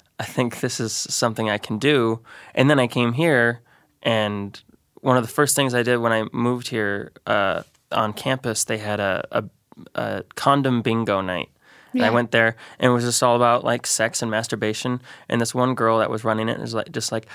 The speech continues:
Speaker 1: "Who here loves masturbation?" And everyone's like, "Yay!" And I was like, "That's the most open I've ever heard anybody be about masturbation."
Speaker 2: Wow.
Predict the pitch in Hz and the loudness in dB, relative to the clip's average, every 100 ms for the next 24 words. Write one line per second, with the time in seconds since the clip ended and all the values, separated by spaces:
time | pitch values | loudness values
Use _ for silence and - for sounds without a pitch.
0 | - - 294 254 247 220 254 240 226 226 | -4 2 4 4 4 4 2 4 2 2
1 | 226 220 226 214 185 147 151 156 151 147 | 2 2 2 2 0 2 2 2 2 0
2 | 135 - 339 440 440 427 415 392 359 294 | -2 -2 0 0 -2 -2 -2 -2 0 0
3 | 247 - 151 147 139 131 175 180 - 147 | -2 -2 0 0 -2 -2 -2 0 0 2
4 | 160 - 147 147 131 120 - 139 135 123 | 2 2 2 4 4 4 2 2 2 0
5 | - 139 139 127 120 117 107 104 107 107 | 0 2 4 2 2 2 2 2 0 0
6 | - 101 113 - 117 - 180 | -2 -4 -4 -6 -6 -8 -10